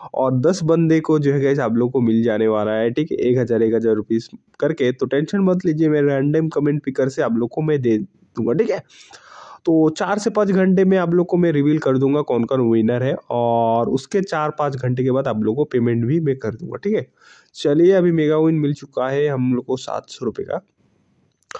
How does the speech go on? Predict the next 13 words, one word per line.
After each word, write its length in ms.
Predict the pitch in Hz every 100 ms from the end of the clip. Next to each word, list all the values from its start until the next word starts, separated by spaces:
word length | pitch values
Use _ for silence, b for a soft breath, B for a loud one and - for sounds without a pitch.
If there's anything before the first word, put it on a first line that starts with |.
| B B B
और 160 | 160 196
इस 220 | 226 -
वीडियो 320 | 170 190 208
के 140 | 226 226
अंदर 280 | 202 196 196
भी 140 | 202
कि 100 | 190
गिव 200 | 151 143
अवे 140 | 151 165
है 80 | 156
मेरे 220 | 147 131
भाई 140 | 117
लोग, 140 | 127